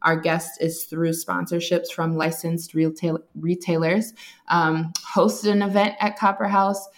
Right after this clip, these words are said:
Um, and then if you, if you feel so inclined, sponsor an equity night so that we are able to pay for the trash removal and cleaning service and labor in order for some of these equity,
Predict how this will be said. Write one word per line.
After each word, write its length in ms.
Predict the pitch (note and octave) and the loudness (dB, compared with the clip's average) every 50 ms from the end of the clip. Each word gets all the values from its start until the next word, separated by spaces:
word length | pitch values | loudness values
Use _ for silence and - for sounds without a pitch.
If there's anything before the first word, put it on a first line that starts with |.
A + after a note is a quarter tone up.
| - - _ _ _ - | -20 -20 _ _ _ -2
Um, 300 | E3+ E3 D#3+ D#3+ E3 - | -2 0 0 0 0 0
and 200 | - F#3 F#3+ F#3+ | 2 4 6 6
then 320 | F#3 F#3 F#3 F3+ F3+ - - | 6 6 4 4 2 -2 -2
if 160 | F3+ F3+ - | -4 -2 0
you, 360 | F#3+ F#3+ F#3 F3+ D#3+ - - - | 2 4 4 4 4 0 -4 -2
if 160 | - E3+ E3+ F#3 | -2 -2 0 0
you 80 | F3+ | -4
feel 200 | F3 - F#3 F#3 | 0 2 2 2
so 180 | F3+ F#3 G3 F#3 | 2 2 0 0
inclined, 640 | F3+ F3+ F3+ - G3 F#3 F3+ F3+ F#3 F#3 F#3 F#3 - _ | 0 0 -2 0 0 0 2 2 2 2 0 -2 -10 _
sponsor 540 | - - - - F#3+ F#3+ G#3 G#3+ G#3+ G#3+ G3+ | -12 -6 2 4 4 6 6 4 2 2 2
an 120 | G3+ G3 | 2 2
equity 340 | F#3 F#3+ F#3+ - F#3 E3+ E3 | 0 -2 -2 -2 -2 0 0
night 300 | D#3 D#3 D3+ D3+ - - | 0 -2 -2 -4 -6 -12
so 160 | - - F3 | -8 -6 -4
that 180 | E3 E3 D#3 D#3+ | -2 -2 -2 -2
we 80 | E3 F3 | -2 -2
are 60 | D#3+ | 0
able 260 | A#2+ F3 E3+ F3 F3 | 0 -2 -2 -2 -4
to 320 | E3+ - - F3 E3+ E3+ | -6 -2 0 0 2 2
pay 180 | E3 E3 F3 E3+ | 0 0 -2 -2
for 140 | E3+ - E3+ | -2 -2 -4
the 100 | F3 E3+ | -4 -4
trash 360 | E3 - F3 E3 E3 - - | -4 -2 -2 -2 -2 -2 -4
removal 480 | E3 E3 D#3+ E3 E3 E3 E3 E3+ E3 - | -2 -2 0 0 0 0 0 -2 -2 -2
and 220 | - E3+ E3+ E3 | -2 -4 -4 -4
cleaning 380 | - - F3 E3 E3 E3 E3 E3 | -6 -6 -4 -2 -2 -2 -2 -4
service 360 | E3 E3 E3 E3+ F3 E3+ - | -2 -2 0 0 0 -2 -4
and 180 | F3 E3 D#3+ | -4 -2 -2
labor 480 | D#3 D#3 D#3 D#3+ D#3 D#3+ D#3 D#3 D#3+ D#3+ - - - _ - | 0 0 0 0 0 -2 -2 -2 -4 -8 -12 -20 -20 _ -4
in 140 | - E3 E3 | -2 0 2
order 240 | E3 E3 E3 E3+ | 2 2 2 0
for 260 | E3 - - E3 D#3+ D#3+ | -2 -2 -2 -2 -2 -2
some 260 | D#3+ - E3 E3 E3 | -2 -4 -2 -2 -2
of 100 | D#3+ D#3+ | -2 -2
these 200 | E3 E3 E3 E3 - | -2 -4 -4 -4 -6
equity, 540 | E3 D#3+ - - E3 D#3+ D#3+ D#3 D#3 D#3 | -6 -6 -4 -4 -2 0 0 0 0 -2